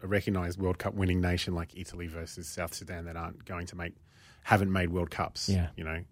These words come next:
Speaker 1: in the past, and that's the, the reason the publicity is there. So I guess, but it'll be interesting to see. We need to, we need to keep developing our youth players. We can develop youth players. We need to get them to that next level,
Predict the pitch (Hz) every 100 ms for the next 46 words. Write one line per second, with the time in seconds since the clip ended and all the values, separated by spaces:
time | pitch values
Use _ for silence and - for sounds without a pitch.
0 | - 95 90 - 82 78 - 92 92 -
1 | 87 82 90 92 90 85 - 85 85 -
2 | 82 85 82 - 95 80 85 - - 87
3 | - - - - - 113 139 139 - 151
4 | 131 160 127 123 131 - 131 123 120 120
5 | 117 110 107 110 117 110 - 113 - 104
6 | 101 101 101 104 101 101 101 107 98 95
7 | 95 - 98 104 101 95 - 104 156 147
8 | 104 90 90 87 - 90 92 120 101 92
9 | 92 90 92 87 - 87 85 90 - 92
10 | 85 85